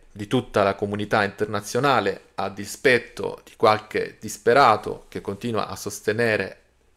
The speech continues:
Putin e il suo regime, l'opinione è che l'Ucraina ha co-, ha portato a segno un successo strepitoso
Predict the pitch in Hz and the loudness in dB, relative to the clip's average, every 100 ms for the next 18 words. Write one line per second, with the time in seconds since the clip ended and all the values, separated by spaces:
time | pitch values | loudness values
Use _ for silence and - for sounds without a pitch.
0 | _ _ _ _ _ _ _ - - 123 | _ _ _ _ _ _ _ -12 -6 -6
1 | 101 101 98 95 101 - 120 135 110 101 | -6 -8 -8 -6 -6 -2 0 0 0 -2
2 | 98 95 - - - - - - - - | -2 -4 -8 -20 -20 -20 -20 -20 -20 -20
3 | _ _ _ _ _ _ _ _ _ _ | _ _ _ _ _ _ _ _ _ _
4 | - 139 139 113 113 107 110 - 107 123 | -2 0 2 2 2 0 -2 0 0 0
5 | - 120 113 110 107 107 - 101 - - | 2 2 4 0 0 -2 -4 -6 -6 -4
6 | 110 - 107 107 110 104 - 98 95 98 | -4 -2 0 2 0 -2 0 0 0 -4
7 | 101 104 - 107 107 - 98 95 - - | -6 -6 -10 -10 -10 -6 -6 -6 -8 -10
8 | - - 98 98 104 107 - 95 | -10 -8 -10 0 8 8 6 -2